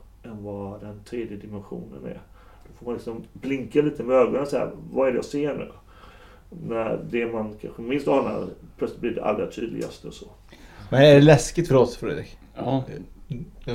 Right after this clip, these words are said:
Speaker 2: Ja, fortsätt.
Speaker 3: Ja, nej, det, för det är lite roligt att du nämner det här, för det, i början så sa du att det var älvor och det var
Speaker 1: Ja.
Speaker 3: en massa olika väsen
Speaker 1: Ja.
Speaker 3: där. Och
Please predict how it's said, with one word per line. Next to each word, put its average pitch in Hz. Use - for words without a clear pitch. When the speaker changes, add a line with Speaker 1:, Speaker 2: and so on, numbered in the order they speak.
Speaker 2:
Ja, 110
fortsätt. 131
Speaker 3:
Ja, 147
nej, 170
det, 156
för 147
det 147
är 147
lite 147
roligt 139
att 127
du 139
nämner 131
det 156
här, 120
för -
det, 123
i 131
början 131
så 139
sa 127
du 113
att 110
det 123
var 110
älvor 107
och 107
det 107
var 107
Speaker 1:
Ja. 104
Speaker 3:
en 101
massa 107
olika 113
väsen 101
Speaker 1:
Ja. 101
Speaker 3:
där. 104
Och 110